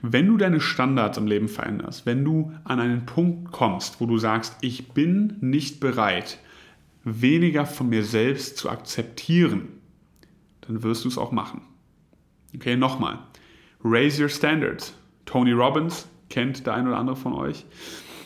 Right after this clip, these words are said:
Raise your standards. Wenn du deinen Standard anhebst von so viele Stunden am Tag, um die Uhrzeit aufstehen, regelmäßig Sport, gesunde Ernährung, du wirst es erfüllen.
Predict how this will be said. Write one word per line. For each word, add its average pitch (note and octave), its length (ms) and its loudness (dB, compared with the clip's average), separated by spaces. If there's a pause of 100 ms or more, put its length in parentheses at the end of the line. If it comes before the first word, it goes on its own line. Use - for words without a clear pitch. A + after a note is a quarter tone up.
(680)
Raise B2+ 320 4
your C3+ 80 2
standards. D3+ 560 -2
Wenn D3 240 4
du A3 120 4
deinen C#3+ 480 2
Standard D3+ 440 0
anhebst B2+ 460 -2
von B2 280 2 (340)
so C#3 200 0
viele D#3 220 -2
Stunden C3 320 0
am A2+ 140 0
Tag, - 400 -10
um B2 160 0
die C3+ 140 0
Uhrzeit C#3 380 -2
aufstehen, A2 580 0 (600)
regelmäßig C#3 640 4
Sport, - 600 -2
gesunde B2 320 2
Ernährung, A#2 680 0 (640)
du A#2 220 -2
wirst C#3 220 2
es - 80 -4
erfüllen. - 480 -4